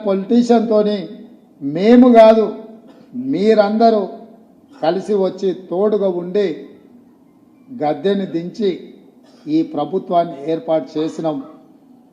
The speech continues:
ఇవాళ ఏ పని చెయ్యాలన్నా దాన్ని అడ్డుకోవాలన్న ఆలోచన తప్ప ప్రతిపక్ష పార్టీగా ప్రజలకు మేలు జరిగే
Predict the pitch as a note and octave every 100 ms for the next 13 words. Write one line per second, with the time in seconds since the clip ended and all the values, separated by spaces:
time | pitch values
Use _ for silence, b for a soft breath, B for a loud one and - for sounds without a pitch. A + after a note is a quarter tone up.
0 | _ - D#3 F#3+ F#3+ F#3+ F3 - - -
1 | - _ _ - C3+ F#3+ G#3+ E3 E3 A3
2 | F#3+ F3+ G3 A3+ A#3 A3+ G#3+ G#3 F3+ -
3 | - - - - - D#3 E3 C#3+ C#3 F#3
4 | G3+ F#3+ F#3 E3+ E3 C3+ D3+ G3+ G#3 G#3+
5 | F3+ E3 - F3 D3+ - - - _ _
6 | _ _ _ _ - D3+ - G#3 G#3 G3+
7 | F#3 F3 F3 G3 F3 E3+ D#3+ C3+ - -
8 | - - _ _ _ _ _ _ _ _
9 | _ _ _ _ _ - D3 E3 A#3+ B3
10 | B3 G3 F#3+ A#3+ B3+ A3+ A3 G#3+ G#3+ G3
11 | -